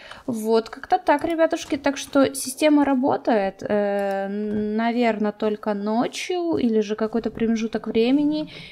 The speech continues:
или же мне надо отойти, потому что я за это время ещё наверх бегала, там, эм, сундучки взяла, туда-сюда. Короче, развлекалась немножечко.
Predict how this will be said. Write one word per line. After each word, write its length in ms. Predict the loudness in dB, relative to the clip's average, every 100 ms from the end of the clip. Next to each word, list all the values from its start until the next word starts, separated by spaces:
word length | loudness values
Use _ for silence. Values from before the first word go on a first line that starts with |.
| -6
или 380 | 2 6 6 4
же 160 | 2 2
мне 280 | 4 4
надо 300 | 4 2 2
отойти, 500 | 2 2 2 2 0
потому 320 | 0 0 -2 -4
что 180 | -2
я 140 | -4 -2
за 140 | -2
это 160 | -2 0
время 240 | 0 -2
ещё 220 | -4 -10
наверх 420 | -6 -2 0 0 -2
бегала, 540 | 0 0 2 2 2
там, 300 | 2 -2 -2 -10 -20 -14 -6
эм, 1080 | -4 -2 -2 -2 -4 -4 -4 -4 -6 -8
сундучки 640 | -8 -6 -4 -4 -6 -4 -2
взяла, 460 | 2 2 4 2
туда-сюда. 720 | 0 -6 -8 -8 -2 0 0 -2 -18 _ -10
Короче, 400 | -4 -4 -2 -2
развлекалась 800 | -2 0 -2 0 2 2 0 0
немножечко. 840 | 2 4 4 2 -2 -2 0 0